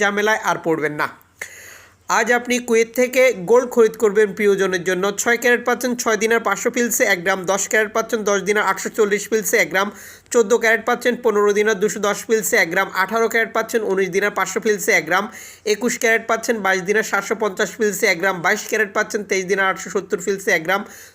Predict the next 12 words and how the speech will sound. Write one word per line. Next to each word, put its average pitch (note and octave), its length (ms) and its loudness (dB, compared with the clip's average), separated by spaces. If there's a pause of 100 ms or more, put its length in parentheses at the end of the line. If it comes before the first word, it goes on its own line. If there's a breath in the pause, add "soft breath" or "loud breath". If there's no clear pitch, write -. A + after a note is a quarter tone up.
(120)
চব্বিশ A#3 340 0
ক্যারেট A3 280 0
পাচ্ছেন G#3+ 260 -2 (100)
পঁচিশ G#3+ 280 -2 (100)
দিনার G#3+ 260 0
নশো G3+ 240 0 (180)
আশি F3+ 220 -2
ফিলসে F#3+ 280 0 (100)
এক C#3 120 -10
গ্রাম। F3+ 200 0 (540 loud breath)
আন্তর্জাতিক A#3 500 0 (100)
ডলার G3+ 220 2